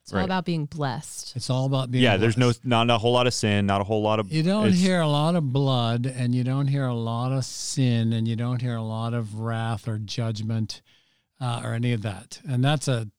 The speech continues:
Speaker 3: that's a sure sign that, uh, you know, that perhaps this preacher is out of balance or is more thinking about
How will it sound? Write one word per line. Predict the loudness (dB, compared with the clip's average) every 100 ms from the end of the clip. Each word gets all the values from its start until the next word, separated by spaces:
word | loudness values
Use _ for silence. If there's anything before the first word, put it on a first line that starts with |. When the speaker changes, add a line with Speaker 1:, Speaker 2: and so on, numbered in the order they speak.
| -6
Speaker 3:
that's | -4 -4 -6
a | -8
sure | -6 -4 -2 -2
sign | -2 0 0 0 0 0 -2 _ _ _ _
that, | -14 -6 -4 -2 -4 -8 -6
uh, | -2 0 0 -2 -2 -4 -10 -4
you | 0
know, | 0 0 -2 -4
that | -4 -4 -4 -8 _
perhaps | -8 -4 -4 -4 -6
this | -4 -4 -6
preacher | -6 -2 0 0 -2 -2
is | -2 0 -2 -6 -16 -20 -20 _ -6
out | -2 -2
of | 0
balance | 2 2 4 2 2 0 -2
or | 0 2 2 2
is | 2 2 2
more | 2 2
thinking | 0 -2 0 0 0
about | 0 0 0 -4 -8